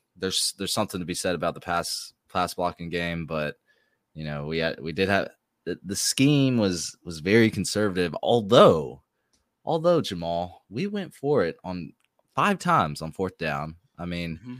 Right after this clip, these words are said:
Speaker 1: I know one of those times was at the very end of the game. That's fine. So let's just say, let's just say four. We were very aggressive in that department. Fourth
Speaker 2: I
Speaker 1: and
Speaker 2: did
Speaker 1: one,
Speaker 2: like
Speaker 1: fourth
Speaker 2: that.
Speaker 1: and short. Yep. Could not get it. Could not get it. And, and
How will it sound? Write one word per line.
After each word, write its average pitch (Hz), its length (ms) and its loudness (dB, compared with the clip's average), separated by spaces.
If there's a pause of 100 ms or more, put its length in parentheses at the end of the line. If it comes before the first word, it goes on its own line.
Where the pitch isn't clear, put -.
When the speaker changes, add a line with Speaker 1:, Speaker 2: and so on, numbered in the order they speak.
(920)
Speaker 1:
I 104 120 0
know 113 160 8
one 113 180 4
of 107 80 2
those 104 220 4
times 98 340 2
was 90 140 -6
at 90 100 -2
the 87 60 -8
very 90 320 0
end 90 100 -4
of 87 80 -6
the 87 80 -8
game. 82 340 -2
That's 80 200 -6
fine. 78 320 -6
So 95 120 -4
let's 104 200 0
just 107 180 -2
say, 101 200 0
let's 98 220 -4
just - 140 -6
say 90 140 -2
four. 78 480 -6
We 92 180 -6
were 160 200 -2
very 98 380 4
aggressive 82 520 -4
in 71 80 -12
that 76 160 -4
department. 67 440 -10
Fourth 113 240 2
Speaker 2:
I 113 40 -2
Speaker 1:
and 101 100 -2
Speaker 2:
did 98 80 0
Speaker 1:
one, 95 120 -2
Speaker 2:
like 95 100 -6
Speaker 1:
fourth 104 180 0
Speaker 2:
that. 98 60 -10
Speaker 1:
and 90 80 -6
short. 90 360 -2 (360)
Yep. 110 260 2 (140)
Could 139 240 -2
not 139 280 -4
get 107 200 0
it. - 120 -10 (160)
Could 117 280 -4
not 113 240 0
get 82 160 -2
it. 62 200 -6
And, 98 340 0 (320)
and 98 520 2